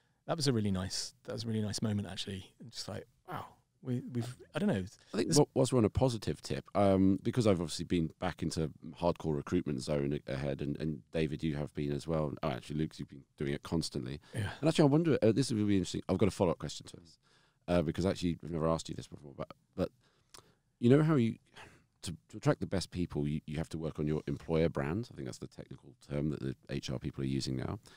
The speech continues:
Speaker 2: This podcast has helped immensely in, we didn't do it to recruit people. We, we, I don't really know why we did it. I think it was just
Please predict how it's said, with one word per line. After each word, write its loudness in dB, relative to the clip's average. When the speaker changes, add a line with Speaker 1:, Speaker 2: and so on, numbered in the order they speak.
Speaker 2:
This 4
podcast 2
has 6
helped 6
immensely 10
in, 8
we 6
didn't 6
do 12
it 6
to -4
recruit 2
people. -6
We, 4
we, 4
I 4
don't 10
really 10
know 10
why 12
we 8
did 6
it. 6
I 6
think 10
it 8
was 6
just 4